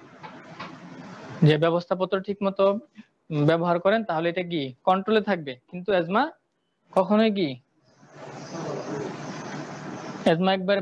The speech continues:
ভা-, ভা-, যাদের অ্যাজমা ধরা পড়েছে যে এটা অন্য রোগের মতো না, কিন্তু তার কিছু protection নিলে, measure নিলে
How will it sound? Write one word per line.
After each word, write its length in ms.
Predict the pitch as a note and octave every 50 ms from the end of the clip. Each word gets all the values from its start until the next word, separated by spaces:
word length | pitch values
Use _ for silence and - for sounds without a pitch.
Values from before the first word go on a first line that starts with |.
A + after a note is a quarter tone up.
| F3
ভা-, 120 | F3 E3 D3+
ভা-, 180 | D3+ D#3+ F#3 - F3+ D3+
যাদের 180 | D#3+ D#3+ E3+ E3+
অ্যাজমা 180 | E3+ E3+ F3+
ধরা 200 | F3+ E3 D#3+ E3
পড়েছে 360 | E3+ F3+ F3+ F3+ F3+ - A3 A3 A#3+ B3+ G3+ E3
যে 60 | D#3+ D3+ D3
এটা 140 | D3+ E3 D#3 D#3 D#3+ E3+
অন্য 100 | E3 F3 F3
রোগের 260 | E3+ E3+ D#3+ E3+ E3 D#3
মতো 140 | D3+ C#3+ C#3+
না, 100 | B2+ B2+ D3 E3+
কিন্তু 200 | F3 F3 G3+ A#3+ C#4 C#4 - - _ _ _ _ _ _ _ _ _ - - - - - -
তার 160 | - D3+ D3+
কিছু 280 | D3+ - - - - F3 E3+ E3+ E3+ E3 E3
protection 440 | - E3 D#3+ F3+ E3+ E3 - - F3
নিলে, 240 | E3+ E3+ E3 D#3+ D#3+
measure 340 | D#3 D#3 D#3 D#3 D#3 F3 E3+ E3+ E3+
নিলে 160 | E3 F#3